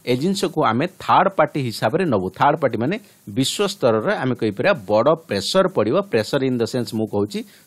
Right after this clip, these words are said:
ଯୁଦ୍ଧ ହେବାର ଚାନ୍ସେସ୍ ଅଛି। ଯଦି ପ୍ରୁଭ୍ ହେଇଯିବ,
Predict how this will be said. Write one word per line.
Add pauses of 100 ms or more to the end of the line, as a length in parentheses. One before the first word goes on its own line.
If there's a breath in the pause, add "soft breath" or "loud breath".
(100)
ଯୁଦ୍ଧ
ହେବାର
ଚାନ୍ସେସ୍
ଅଛି।
ଯଦି
ପ୍ରୁଭ୍
ହେଇଯିବ,